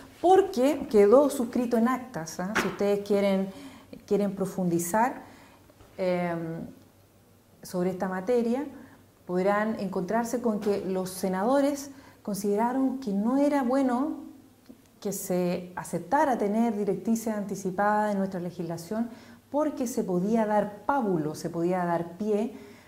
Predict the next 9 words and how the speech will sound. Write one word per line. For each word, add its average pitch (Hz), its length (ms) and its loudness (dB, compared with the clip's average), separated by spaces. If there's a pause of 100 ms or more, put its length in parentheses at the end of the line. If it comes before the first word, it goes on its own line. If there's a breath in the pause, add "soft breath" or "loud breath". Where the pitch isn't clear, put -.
(140 loud breath)
a 208 200 -2
la 214 80 0
eutanasia. 185 640 -6 (200)
Y 180 120 -4
eso 196 240 -4
no 190 260 0
era, 202 520 0 (1000 loud breath)
no 180 120 -2
era 175 580 2